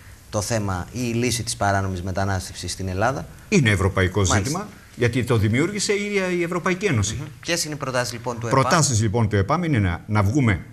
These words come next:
Speaker 2: καταρχήν, θα το βάλω κάπως πιο ειδικά, όσο είμαστε στην Ευρωπαϊκή Ένωση, γιατί εμείς θέλουμε να φύγουμε από την Ευρωπαϊκή Ένωση και να επιστρέψουμε και σε εθνικό νόμισμα. Λοιπόν, από εκεί και πέρα όμως, όσο είμαστε στην Ευρωπαϊκή Ένωση, να καταγγείλουμε την, το Δουβλίνο ένα και το Δουβλίνο δύο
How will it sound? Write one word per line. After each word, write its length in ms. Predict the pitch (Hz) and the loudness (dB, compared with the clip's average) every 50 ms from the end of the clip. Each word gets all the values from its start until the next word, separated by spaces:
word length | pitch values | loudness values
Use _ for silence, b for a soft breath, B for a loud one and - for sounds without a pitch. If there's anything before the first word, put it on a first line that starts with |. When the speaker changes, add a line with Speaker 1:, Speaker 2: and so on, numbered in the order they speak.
| - - - | -20 -16 -6
Speaker 2:
καταρχήν, 440 | - 117 98 107 101 95 - 143 160 180 185 185 - - - - - - - - - - - - - - | -2 -2 0 0 0 -2 -2 -2 -4 -4 -6 -12 -14 -16 -16 -18 -18 -18 -20 -20 -20 -20 -16 -14 -14 -10
θα 160 | - - 113 | -6 -4 -2
το 100 | 104 117 | 0 0
βάλω 180 | 113 135 131 123 | 2 2 0 0
κάπως 320 | 117 147 127 143 123 - | 0 0 0 -2 -4 -6
πιο 480 | - - 131 131 123 120 117 110 107 - | -6 -4 -2 0 0 2 2 0 -2 -2
ειδικά, 720 | - 139 123 101 98 104 - - 143 135 113 98 - - - - - - - | 0 0 2 2 2 0 0 2 2 4 4 2 0 -4 -10 -14 -16 -6 -2
όσο 280 | - 131 117 - 139 | 0 2 2 2 4
είμαστε 340 | 143 147 139 127 113 - 113 | 4 4 4 4 2 2 0
στην 160 | 107 117 113 | 0 0 0
Ευρωπαϊκή 440 | 107 92 104 - - 101 95 - 104 | 0 0 0 0 0 0 0 0 0
Ένωση, 280 | 101 101 98 92 98 117 | 0 2 2 0 0 -2
γιατί 260 | 120 107 90 - 95 | -4 -4 -4 -2 -2
εμείς 320 | 98 101 110 101 - - - - - | -2 -2 -2 -4 -6 -10 -16 -18 -8
θέλουμε 280 | - 101 98 95 95 | -4 -2 0 0 2
να 100 | 92 90 | 0 0
φύγουμε 300 | 90 - 147 147 123 113 | 0 2 2 2 4 4
από 100 | 107 98 | 2 2
την 80 | 87 95 | 2 0
Ευρωπαϊκή 420 | 95 90 95 82 90 85 82 - | 0 0 0 0 -2 -4 -4 -2
Ένωση 200 | 95 101 120 120 | -2 -2 -2 -4
και 60 | 117 110 | -6 -6
να 60 | 107 | -6
επιστρέψουμε 440 | 98 - - 127 123 101 104 117 107 | -6 -4 -4 -4 -4 -4 -4 -4 -6
και 100 | - 110 | -4 -4
σε 100 | 101 117 | -2 -2
εθνικό 260 | 98 117 120 127 131 | -2 -4 -2 0 2
νόμισμα. 400 | 131 120 101 95 - - 71 - - B B B B B B B B B B B B | 2 4 2 2 0 -2 -8 -12 -14 B B B B B B B B B B B B
Λοιπόν, 560 | B 92 92 92 87 - 92 92 90 85 82 - - - | B 0 0 0 2 2 2 2 2 2 0 -4 -6 -2
από 240 | - 101 - - 101 | 0 0 2 2 0
εκεί 180 | 95 - 113 | 0 0 -2
και 120 | 120 - 165 | -2 -2 0
πέρα 180 | 151 156 143 | 0 0 2
όμως, 220 | 120 101 98 - - | 2 2 2 0 0
όσο 160 | 135 - 165 | 0 0 0
είμαστε 400 | 160 151 143 131 117 98 - 98 | 0 2 2 2 0 0 -2 -2
στην 140 | - 104 101 | -2 0 0
Ευρωπαϊκή 360 | 95 101 95 - 95 90 120 | 0 0 0 0 -2 -2 -2
Ένωση, 180 | 131 151 151 - | -4 -4 -6 -4
να 100 | - 131 | -2 -2
καταγγείλουμε 520 | 131 156 147 160 147 147 147 131 107 98 85 | 0 0 0 0 0 0 0 0 0 0 0
την, 320 | - 110 104 95 85 78 76 - - - - | 0 0 0 2 0 -2 -4 -10 -16 -6 0
το 100 | 123 117 | 2 2
Δουβλίνο 400 | 117 120 110 131 139 123 117 110 | 4 4 2 2 2 2 2 2
ένα 160 | 104 95 87 | 0 0 0
και 100 | 87 92 | -2 -2
το 60 | 87 | -2
Δουβλίνο 320 | 90 87 110 139 135 110 | 0 0 0 2 2 0
δύο 280 | 95 - 95 92 107 139 | 0 0 0 0 0 -2